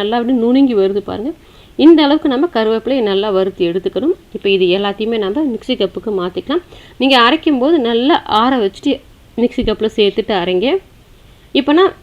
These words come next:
ஆற வச்சிருந்தது மிக்ஸி கப்ல சேர்த்துருக்கேன். அது கூடவே ஒரு ஸ்பூன் அளவுக்கு பெருங்காயத்தூள்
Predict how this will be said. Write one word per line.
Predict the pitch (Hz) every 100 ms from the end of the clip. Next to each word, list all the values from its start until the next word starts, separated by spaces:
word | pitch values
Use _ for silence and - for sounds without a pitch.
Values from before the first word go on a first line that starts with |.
| _ _ - - 233
ஆற | 285 254
வச்சிருந்தது | 247 220 277 285
மிக்ஸி | 226 269
கப்ல | 233 202 208 -
சேர்த்துருக்கேன். | 208 202 185 294 220
அது | 220 220
கூடவே | 220 214 254 269
ஒரு | 208 214
ஸ்பூன் | - 226 214
அளவுக்கு | 202 185 233 269
பெருங்காயத்தூள் | 190 185 196 180 - 196